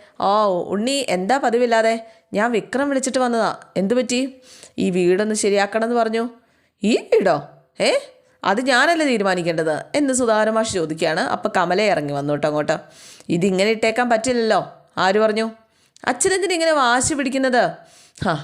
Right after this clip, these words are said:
സൽപുത്രൻ്റെ കർമ്മഫലവും ദിവസവും കൺകുളിർക്ക് കാണാനുള്ള ആഗ്രഹം കൊണ്ട് എന്താ മതിയോ? അമ്മേ, വെറുതെ എതിർക്കരുതെന്ന് അച്ഛനോട് പറ. എനിക്ക് നേരെയാക്കി എടുത്തേ പറ്റൂ. എൻ്റെ വീട് എങ്ങനെയായിരിക്കണമെന്ന് നീയല്ല തീരുമാനിക്കുന്നത്, ഞാനാ തീരുമാനിക്കുന്നത്.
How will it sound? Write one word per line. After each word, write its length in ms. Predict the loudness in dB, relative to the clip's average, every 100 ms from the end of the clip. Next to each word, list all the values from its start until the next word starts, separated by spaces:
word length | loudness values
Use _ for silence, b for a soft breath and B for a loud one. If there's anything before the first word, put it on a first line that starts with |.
| -4
സൽപുത്രൻ്റെ 720 | -2 -2 -2 -4 -2 -2 -2
കർമ്മഫലവും 720 | -2 -2 -2 -2 0 0 0
ദിവസവും 480 | 0 0 0 -2 -2
കൺകുളിർക്ക് 540 | -2 -2 0 -2 -2 -4
കാണാനുള്ള 460 | -2 0 0 0 0
ആഗ്രഹം 420 | 2 0 0 0
കൊണ്ട് 180 | -2 -2 -4 -4
എന്താ 280 | -2 0 0
മതിയോ? 400 | 0 2 4 4 0 B B B B B B -4
അമ്മേ, 280 | -2 2 0
വെറുതെ 380 | 2 0 0 0
എതിർക്കരുതെന്ന് 760 | 0 -2 -2 0 2 0 -2 -4
അച്ഛനോട് 380 | -4 -2 0 0
പറ. 220 | 0 0 -2 -2
എനിക്ക് 300 | -2 -2 -2 0
നേരെയാക്കി 540 | 2 2 0 0 0
എടുത്തേ 300 | -2 0 -2
പറ്റൂ. 360 | 0 -2 -2 -4 -6 B B B B 0
എൻ്റെ 440 | 2 2 0 0
വീട് 400 | 0 -2 -2 0
എങ്ങനെയായിരിക്കണമെന്ന് 840 | 0 -2 -2 0 -2 -2 -4 -4 -6 B B -2
നീയല്ല 380 | 2 2 2 0
തീരുമാനിക്കുന്നത്, 640 | -2 -2 -2 -2 -2 0
ഞാനാ 380 | 0 2 2 2
തീരുമാനിക്കുന്നത്. 680 | 0 -2 -2 -4 -4 -2 0